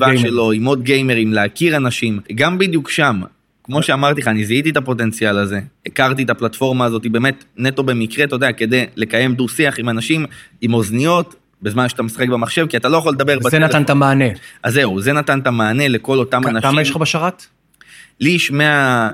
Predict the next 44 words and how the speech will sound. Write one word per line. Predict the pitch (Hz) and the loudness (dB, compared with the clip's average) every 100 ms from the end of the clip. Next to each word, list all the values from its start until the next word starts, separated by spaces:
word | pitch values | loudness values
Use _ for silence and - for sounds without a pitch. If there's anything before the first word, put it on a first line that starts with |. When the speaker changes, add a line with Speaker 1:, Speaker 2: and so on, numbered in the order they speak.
| - | -6
Speaker 2:
עשרים | 120 151 147 | -6 -2 -2
ושמונה | 120 127 131 117 | -2 -2 -2 0
אלף | 117 110 | -2 -4
אנשים | 95 98 117 | -8 -6 -6
בשרת | 107 107 101 | -6 -4 -2
Speaker 1:
מטורף, | 180 156 | 0 0
יש | |
Speaker 2:
דיסקורד. | 147 120 | 0 -2
Speaker 1:
לך | |
שרת | - 156 165 | -2 0 0
של | 160 | 0
מאה | 139 151 | 0 0
עשרים | 147 147 | -2 -6
ושמונה | 139 147 139 135 | -4 -2 0 0
אלף | 147 | 0
Speaker 2:
כן. | 120 | -2
Speaker 1:
אנשים | 117 151 | -2 -2
בדיסקורד. | 127 131 123 104 98 107 | 0 0 -4 -8 -12 -4
Speaker 2:
זה | 120 | 0
Speaker 1:
כולם | 156 160 | 2 2
Speaker 2:
המון. | 90 - _ | -2 -10 _
Speaker 1:
בני | 127 156 160 | 0 2 2
ובנות | 147 151 151 | 4 2 2
נוער. | 135 110 101 _ | -2 -2 -6 _
Speaker 2:
כולם | - 147 143 | -2 0 0
בני | 139 139 | 0 0
ובנות | 131 131 127 120 | 0 0 -2 -2
נוער, | 156 147 | 0 0
Speaker 1:
כן. | |
Speaker 2:
אפילו | 120 - 127 | 0 -2 -2
גדולים, | 113 107 117 147 147 120 | -2 -2 0 0 -2 -4
פחות. | 113 - 151 147 127 _ | -6 -2 0 0 -2 _
אין | 147 | -2
באמת | 170 165 | 0 0
אינדיקציה | 143 123 117 - 135 127 127 | 0 0 -2 2 0 2 -2
שאתה | - 110 110 104 104 | 0 -2 2 2 2
יכול | 101 107 127 | 0 0 2
להבין | 123 110 113 120 113 90 | 2 2 0 -2 -2 -2
מה, | 117 117 110 104 - | 0 2 2 0 -4
מה | 110 113 | -2 -2
הפער | - 120 113 | 0 0 2
גילאים | 104 104 110 120 | 0 0 0 0
בין | 117 107 | -2 -2
כולם, | 117 147 160 | -2 0 0